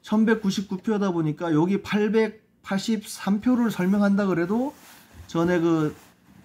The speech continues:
저기 사일오 총선 때 대법관이 판결하는 내용대로 하면 뭐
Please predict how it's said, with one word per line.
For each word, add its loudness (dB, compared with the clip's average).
저기 -2
사일오 2
총선 -2
때 -4
대법관이 0
판결하는 0
내용대로 0
하면 -2
뭐 0